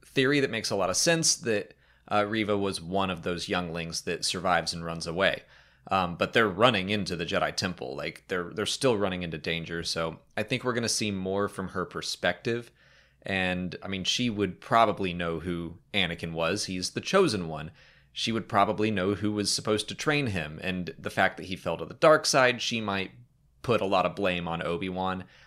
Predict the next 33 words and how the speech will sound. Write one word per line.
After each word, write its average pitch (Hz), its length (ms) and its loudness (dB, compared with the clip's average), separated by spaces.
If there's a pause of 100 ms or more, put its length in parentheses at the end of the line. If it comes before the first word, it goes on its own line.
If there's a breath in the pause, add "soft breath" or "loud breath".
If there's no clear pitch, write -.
(120 loud breath)
That 101 180 6
could 92 140 -4
be 92 120 -4
why 87 240 0
she 95 220 -4
seemingly 87 800 -6 (340 soft breath)
is 117 240 0
out 110 240 4
for 101 140 -2
blood 95 500 2 (300)
against 127 400 -2
Obi-Wan. 123 600 0 (460 soft breath)
Um, 92 480 0
she 139 180 2
might 110 300 2
f-, - 160 -14
be 107 140 -4
feeling 101 320 0
the 95 40 -2
same 95 280 2
way 90 200 0
against 87 320 -4
Vader 92 300 0
as 82 160 -4
well. 90 240 2
I've 80 140 -4
seen 85 180 -6
people 85 320 -8
throw 87 300 -2
out 82 160 -2
the 92 120 -4
idea 82 420 -4
that 82 280 -6